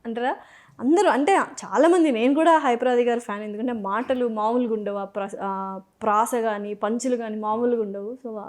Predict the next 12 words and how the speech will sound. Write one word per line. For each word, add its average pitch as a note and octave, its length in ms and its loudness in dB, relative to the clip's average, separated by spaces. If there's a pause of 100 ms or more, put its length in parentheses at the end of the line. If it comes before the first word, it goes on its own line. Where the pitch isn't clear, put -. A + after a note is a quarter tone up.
అందరం C#4 460 0
ఫ్యాన్సే A#3+ 420 -2
హైపర్ G#3+ 280 -4
ఆది G#3 240 0
గారికి. G3 260 -10 (640)
కానీ G4+ 500 -2
కొంచెం F4+ 300 -2
ఒక D#4+ 160 -2
స్టెప్ D#4+ 340 -4
ముందుకెళ్ళి D4+ 460 0
మీరు C#4+ 220 -4
చ-, A3+ 280 -4